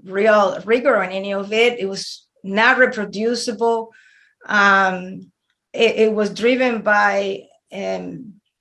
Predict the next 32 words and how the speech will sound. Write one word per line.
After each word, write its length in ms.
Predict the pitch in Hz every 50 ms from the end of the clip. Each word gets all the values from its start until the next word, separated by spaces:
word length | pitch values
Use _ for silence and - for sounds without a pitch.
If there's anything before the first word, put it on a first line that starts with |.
| _ _ _ _ _ _ - - - _ _ _ _
you 160 | 214 254 254
know, 160 | 214 196 190
a 80 | 190 196
model 520 | 202 214 233 254 262 269 277 247 233 214
that 180 | 196 208 202 202
is 160 | 202 196 -
not 320 | 226 220 233 247 240 226
really 280 | 233 247 254 240 220 202
peer 260 | 220 - - 247 240
review 580 | 233 226 214 180 214 214 220 233 240 247 233 - _ -
like, 360 | 208 208 208 208 208 208 - - -
like 240 | - 208 208 202 208
it 100 | 226 214
is 200 | 220 226 226 220
in 160 | 240 233 220
our 280 | 220 - 220 220 240 233
field. 520 | - - - 247 254 254 254 262 262 254
Uh, 540 | - - 202 202 202 196 196 196 196 196 - 165
a 60 | 185
lot 240 | 190 196 208 226 233
of 140 | 240 233 -
conflicts 500 | - 226 226 233 226 - 233 220 226 -
of 180 | 202 190 196
interest. 680 | 247 294 311 311 294 277 277 277 269 269 262 254 254 - _ _ _ - - - _ _
The 140 | _ 220 202
journals 500 | 170 - 233 240 254 262 262 254 226 208
were 140 | 214 214 214
a 80 | 202 196
handful 400 | 202 247 269 285 269 - 294 277
of 100 | 262 -
journals 400 | - 247 247 247 247 233 - -
that 140 | 220 -